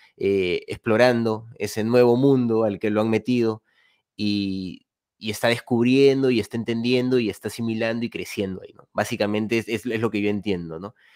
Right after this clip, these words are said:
Y, y, y, y es interesante cómo Kubrick ha, ha, ha podido jugar, eh, de esta manera, ¿no? Ha, ha planteado una historia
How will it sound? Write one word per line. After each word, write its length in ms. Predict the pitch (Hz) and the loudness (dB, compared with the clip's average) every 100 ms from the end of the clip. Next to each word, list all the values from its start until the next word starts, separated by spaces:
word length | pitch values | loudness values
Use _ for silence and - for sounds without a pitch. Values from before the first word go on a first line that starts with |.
| _ _ | _ _
Y, 480 | - 98 95 90 - _ _ _ | -14 -10 -8 -10 -12 _ _ _
y, 280 | - 107 104 - | -12 -10 -10 -10
y, 180 | 117 - | -14 -6
y 140 | 127 | -2
es 80 | 131 | -2
interesante 420 | 147 135 123 131 | 2 2 2 0
cómo 240 | 127 139 131 | 2 2 2
Kubrick 420 | 139 131 135 - - | 2 2 0 -4 -4
ha, 80 | |
ha, 200 | 117 - | -2 2
ha 180 | 120 123 | 2 2
podido 240 | 120 123 127 | 2 2 0
jugar, 500 | - 110 117 117 - _ | -2 -2 0 0 -4 _
eh, 240 | 104 95 87 - | -6 -6 -8 -12
de 140 | 104 | -8
esta 160 | 110 131 | -4 -2
manera, 340 | 120 180 139 | -2 0 0
¿no? 140 | 120 165 | -2 0
Ha, 320 | 127 92 117 | 0 2 0
ha 140 | 117 | 0
planteado 680 | 120 113 113 131 127 127 123 | -2 -2 -2 2 4 4 2
una 220 | 123 123 | 0 0
historia 680 | 120 - - 127 120 120 120 | -2 -4 -2 -2 0 0 -2